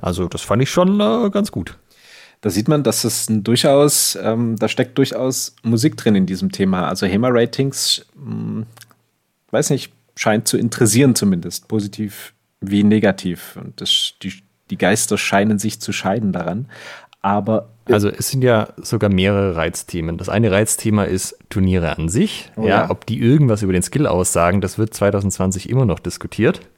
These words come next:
Speaker 2: Ja.
Speaker 1: Ich würde sagen, ja, aber das sehen Leute anders. Das zweite Reizthema war hema-Ratings an sich, was auf den Turnierdaten aufbaut, ob das überhaupt irgendwas aussagt. Das dritte Reizthema, ähm, wie gesagt, nur Langschwert hat irgendwie eine sinnvolle Datengrundlage. Das heißt, ich habe das auch auf Langschwertbasis gemacht.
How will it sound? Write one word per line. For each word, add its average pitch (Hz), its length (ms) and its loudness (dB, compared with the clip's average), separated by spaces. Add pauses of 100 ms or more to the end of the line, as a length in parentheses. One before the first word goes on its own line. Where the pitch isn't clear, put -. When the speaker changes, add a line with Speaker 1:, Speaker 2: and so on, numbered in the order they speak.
(180)
Speaker 2:
Ja. 110 220 -4 (260)
Speaker 1:
Ich - 180 -12
würde 104 160 2
sagen, 87 240 0
ja, 92 400 0
aber 85 180 -4
das 82 160 -12
sehen 87 160 -6
Leute 85 220 -4
anders. 123 300 0 (380)
Das - 180 -4
zweite 113 300 2
Reizthema 107 540 2
war 101 280 2 (260)
hema-Ratings 110 720 2
an 95 200 2
sich, 107 420 0 (260)
was 101 240 -2
auf 123 200 2
den 120 140 0
Turnierdaten 107 540 2
aufbaut, - 440 0
ob - 140 -8
das - 220 0
überhaupt 95 420 -4
irgendwas 82 420 -4
aussagt. 113 600 0 (240)
Das - 140 -2
dritte 143 260 2
Reizthema, 120 760 4
ähm, 92 320 2 (120)
wie 107 100 0
gesagt, 98 400 0
nur 101 160 4
Langschwert 101 440 2
hat 107 120 0
irgendwie 98 180 2
eine 90 60 2
sinnvolle 104 360 0
Datengrundlage. 110 800 2
Das 104 160 -4
heißt, 90 180 0
ich - 100 -8
habe 98 100 -4
das 95 120 -6
auch 85 140 -2
auf 82 100 -2
Langschwertbasis 117 920 0
gemacht. 113 300 0